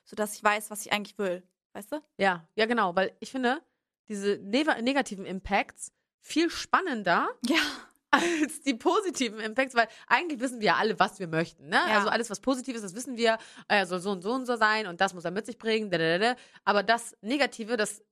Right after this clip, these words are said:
Speaker 2: sieht man ja nicht auf den ersten Blick, sondern das lernst du ja erst
Speaker 1: Ja,
Speaker 2: kennen.
Speaker 1: ja, ja, mit der Zeit.
Speaker 2: Genau, das
Speaker 1: Mhm.
Speaker 2: merkst du mit der Zeit und denkst dir so,
Speaker 1: „Das war aber am Anfang nicht abgesprochen.“
Speaker 2: „Das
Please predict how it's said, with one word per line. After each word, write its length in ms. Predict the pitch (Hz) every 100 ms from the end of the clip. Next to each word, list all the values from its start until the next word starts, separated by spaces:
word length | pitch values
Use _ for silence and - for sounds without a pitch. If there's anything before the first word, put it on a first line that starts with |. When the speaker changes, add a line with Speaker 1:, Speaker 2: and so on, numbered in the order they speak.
| _
Speaker 2:
sieht 280 | - 190 247
man 180 | 247 214
ja 140 | 190
nicht 220 | 190 196 -
auf 100 | 180
den 120 | 175
ersten 240 | 190 190
Blick, 120 | 190 208
sondern 200 | 196 196
das 120 | 190
lernst 280 | 196 208 202
du 40 |
ja 100 | 185
erst 280 | 170 175 -
Speaker 1:
Ja, 60 |
Speaker 2:
kennen. 120 | 226 220
Speaker 1:
ja, 40 |
ja, 60 | 220
mit 140 | 220
der 100 | 202
Zeit. 380 | - 202 196 -
Speaker 2:
Genau, 240 | 220 196 165
das 140 | 208
Speaker 1:
Mhm. 60 | 208
Speaker 2:
merkst 200 | 208 220
du 40 |
mit 100 | 208
der 100 | 185
Zeit 160 | 240 208
und 80 | 190
denkst 160 | 185
dir 80 | 185
so, 240 | 170 151 _ _ _ _ _ _ _ _ -
Speaker 1:
„Das 840 | 277 320 - - - - - -
war 220 | 269 269
aber 120 | 277 269 269
am 60 |
Anfang 220 | 262 277 269
nicht 180 | 269
abgesprochen.“ 640 | 202 220 - - 202 214 233
Speaker 2:
„Das 480 | 214 226 262 -